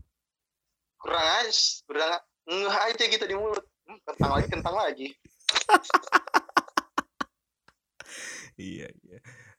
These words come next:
Speaker 2: Eh, tapi kalau saya di sana untuk beban hidup mahal nggak sih? Tadi lu dibahas yang beban hidup kan lumayan makan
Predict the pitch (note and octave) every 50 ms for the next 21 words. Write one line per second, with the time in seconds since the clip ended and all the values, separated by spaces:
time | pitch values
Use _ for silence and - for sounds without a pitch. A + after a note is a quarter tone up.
0 | - A#2+ B2 B2 B2+ B2+ B2 A#2+ A2+ A2 F#2+ F2 - - D#3 F3 B3+ A#3+ - G3
1 | F#3+ F3 F#3+ F3+ E3+ F3 - - C3 C3 F3+ A3 F#3 - C#3+ D#3 F3 E3+ D3+ C#3+
2 | C3 C3 C#3 C3+ C3 A2+ A2+ B2 E3+ - _ _ _ - A2+ G#2 G#2 A#2+ D3 C#3+
3 | A2+ G2 G2+ - C3 C3 - B2+ D#3 F3 F3 E3 D#3 C#3 B2 A#2+ B2+ D3 C#3+ -
4 | A2+ G#2+ G#2 G#2 G#2 G#2 G#2 G#2+ G2+ G#2 G2+ G2+ G#2+ - B2+ C#3 C3+ A#2+ A2 G#2
5 | G2 F#2+ F#2+ G2 F#2+ F#2 F#2 - A2 G#2 G#2